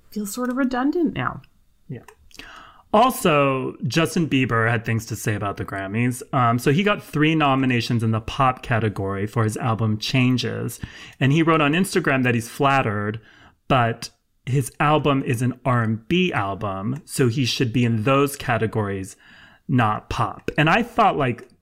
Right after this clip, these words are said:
Speaker 2: the artist submitted to the category. I guess not, because, um,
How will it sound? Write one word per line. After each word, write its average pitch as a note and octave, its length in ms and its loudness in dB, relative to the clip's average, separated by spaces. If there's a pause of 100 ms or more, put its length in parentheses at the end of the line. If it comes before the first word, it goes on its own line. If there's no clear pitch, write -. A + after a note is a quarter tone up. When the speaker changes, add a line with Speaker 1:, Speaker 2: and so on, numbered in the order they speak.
(160)
Speaker 2:
the C3+ 220 0
artist B2 460 0
submitted A#2 680 0
to F#3 120 -2
the E3+ 120 -2
category. E3 840 -2
I C3 80 -4
guess A2+ 260 -4
not, B2 460 0
because, A#2 540 0
um, G#2+ 420 -6